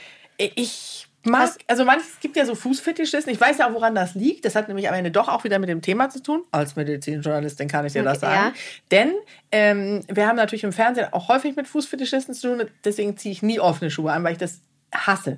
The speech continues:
Speaker 1: wenn, wenn dann man dann so Kommentare kriegt. So. Und es liegt daran, dass, dass sozusagen das Zentrum im Gehirn
Speaker 2: Aber deswegen
Speaker 1: was
Speaker 2: brauchst du ja nicht direkt diese Ackboots nur zu tragen.
Speaker 1: <laughs> Ja doch, ich finde das der beste Schutz. <laughs> Du, da schreibt dir auf jeden Fall kein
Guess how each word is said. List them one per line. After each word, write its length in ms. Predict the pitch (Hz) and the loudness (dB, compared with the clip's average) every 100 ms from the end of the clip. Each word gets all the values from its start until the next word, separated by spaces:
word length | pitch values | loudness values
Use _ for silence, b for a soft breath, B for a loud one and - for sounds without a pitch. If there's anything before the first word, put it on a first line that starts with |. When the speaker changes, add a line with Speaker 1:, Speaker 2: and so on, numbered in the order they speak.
| - | -4
Speaker 1:
wenn, 200 | 156 147 - | -4 -2 -2
wenn 120 | 175 | 0
dann 120 | 165 160 | 2 4
man 160 | 170 | 2
dann 140 | 165 165 | 2 -2
so 100 | 156 | -2
Kommentare 540 | 180 170 170 160 135 | -2 0 2 2 2
kriegt. 260 | - - - | -8 -16 -2
So. 240 | 165 - B B B B | -2 -2 B B B B
Und 140 | 226 220 | 0 2
es 80 | 254 | 0
liegt 220 | 233 233 | 2 6
daran, 340 | 233 294 339 | 6 6 2
dass, 280 | 277 254 - - | 0 -2 -6 0
dass 260 | 226 226 | 0 0
sozusagen 480 | 233 226 214 202 196 | -4 -8 0 0 2
das 260 | 185 180 - | -2 -4 -4
Zentrum 440 | 262 339 392 339 | 0 0 -2 -4
im 200 | 285 247 | -4 -4
Gehirn 540 | 226 220 202 277 226 359 - _ _ | -4 -2 0 0 0 -2 -6 _ _
Speaker 2:
Aber 180 | 208 220 | 2 4
deswegen 320 | 220 233 247 247 | 4 6 6 6
Speaker 1:
was 60 | |
Speaker 2:
brauchst 280 | 226 254 269 | 6 4 6
du 40 | |
ja 100 | 247 | 4
nicht 200 | 240 233 | 4 0
direkt 240 | 233 233 233 | 0 0 0
diese 320 | 233 208 - | -2 0 0
Ackboots 480 | 285 - 185 180 - | -2 -4 -8 -6 -4
nur 220 | 170 175 | -4 -4
zu 160 | - 165 | -4 -8
tragen. 400 | - 160 160 156 160 | -2 -2 -2 -6 -8
Speaker 1:
<laughs> 40 | 254 | -2
Ja 120 | 254 269 | -2 0
doch, 180 | 294 | 0
ich 120 | 170 180 | 0 -2
finde 180 | 254 | -2
das 80 | 233 | 2
der 100 | - | 4
beste 320 | 233 269 - | 6 4 2
Schutz. 480 | 277 - 427 - - 240 | -2 0 0 0 -2 2
<laughs> 60 | 508 - 571 - - - - - - B B | 2 4 2 0 -4 -6 -8 -8 -8 B B
Du, 100 | - | 4
da 140 | - 294 | 6 6
schreibt 320 | 302 302 - | 6 6 8
dir 80 | 311 | 6
auf 80 | 339 | 6
jeden 120 | 285 | 4
Fall 200 | 294 262 | 4 4
kein 340 | - 359 415 | 4 4 2